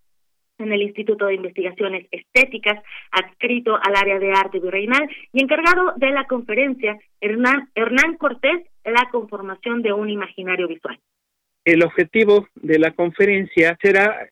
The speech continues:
Speaker 2: justamente confrontar estas distintas fuentes para que nosotros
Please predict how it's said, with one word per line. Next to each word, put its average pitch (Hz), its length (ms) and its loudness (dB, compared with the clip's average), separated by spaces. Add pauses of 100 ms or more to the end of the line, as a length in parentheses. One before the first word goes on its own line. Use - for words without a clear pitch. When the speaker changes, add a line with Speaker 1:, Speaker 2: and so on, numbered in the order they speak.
Speaker 2:
justamente 196 680 2
confrontar 156 800 2 (220)
estas 165 420 2
distintas 156 640 -2 (100)
fuentes 165 560 4 (120)
para 226 260 4
que 214 160 0
nosotros 202 460 0